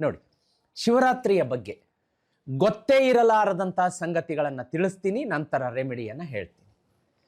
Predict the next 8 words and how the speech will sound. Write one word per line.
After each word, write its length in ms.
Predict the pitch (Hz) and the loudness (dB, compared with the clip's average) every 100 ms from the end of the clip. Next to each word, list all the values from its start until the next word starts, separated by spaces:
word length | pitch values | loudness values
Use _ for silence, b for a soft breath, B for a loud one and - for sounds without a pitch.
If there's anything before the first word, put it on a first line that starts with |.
| _ _ 127 | _ _ 0
ಮೊದಲನೆಯದ್ದಾಗಿ 840 | 175 214 285 302 285 247 175 196 170 | 4 6 6 6 4 4 2 0 0
ಏನಪ್ಪಾ 320 | 156 139 139 | -4 -4 -6
ಅಂತಂದ್ರೆ, 640 | 113 104 95 104 185 - _ _ - | -8 -10 -10 -6 -6 -8 _ _ -10
ಶಿವರಾತ್ರಿ 720 | - 233 277 247 233 196 180 | 0 4 4 2 0 -2 0
ಅಂತಂದ್ರೆ 440 | 139 156 160 156 | -2 -6 -6 -2
ಎಲ್ಲರಿಗೂ 480 | 131 196 226 180 175 | 0 2 4 4 0
ಜಾಗರಣೆ, 880 | 127 156 175 170 156 147 139 107 _ | 0 0 0 0 -4 -4 -6 -8 _
ಉಪವಾಸ 580 | 156 143 190 185 156 - | -6 0 2 4 2 0